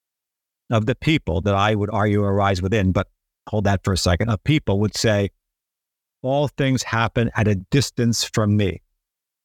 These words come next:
But I would not. I would say all things happen within you,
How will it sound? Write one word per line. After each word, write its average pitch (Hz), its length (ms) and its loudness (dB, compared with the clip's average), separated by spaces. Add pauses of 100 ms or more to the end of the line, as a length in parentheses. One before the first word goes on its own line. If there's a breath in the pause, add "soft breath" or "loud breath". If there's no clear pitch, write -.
(880)
But 101 100 -2
I 110 160 0
would 131 180 -2
not. 117 320 -2
I 107 140 0
would 135 180 -2
say 123 200 0
all 117 260 -2
things 120 360 -2
happen 107 560 0
within 135 460 -2
you, 135 380 -2